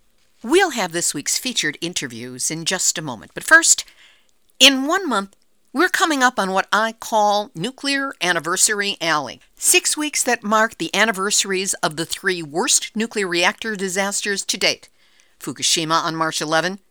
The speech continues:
Three Mile Island on March twenty-eight, and Chernobyl on April twenty-six. These dates are dog whistles to the nuclear industry to unleash their P R hounds of hell, their hacks and paid flunkies. The goal?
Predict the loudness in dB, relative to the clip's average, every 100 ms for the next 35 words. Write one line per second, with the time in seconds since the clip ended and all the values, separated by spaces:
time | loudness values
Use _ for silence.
0 | _ -10 2 6 8 8 10 10 10 6
1 | -2 2 2 2 0 0 0 4 4 4
2 | 0 _ _ 0 0 2 2 4 2 2
3 | -6 -2 -2 2 0 -2 -6 -4 -2 -2
4 | -4 -4 -8 -8 _ _ _ _ _ _
5 | _ _ 2 2 2 0 0 0 -2 -2
6 | -2 -6 -8 0 4 4 2 -8 -10 -8
7 | -6 -4 -4 -4 -4 -2 -2 -2 -4 -6
8 | -4 -4 -4 -6 -10 -18 -4 -2 0 0
9 | 0 0 2 0 2 2 2 -6 4 6
10 | 8 6 4 4 4 2 -2 -4 -2 2
11 | 2 2 -14 -20 _ -4 -2 -2 -4 0
12 | 2 2 0 -6 -6 -6 -4 -2 -4 -4
13 | -4 -4 -12 -10 -12 _ _ _ _ -12
14 | 2 6 6 4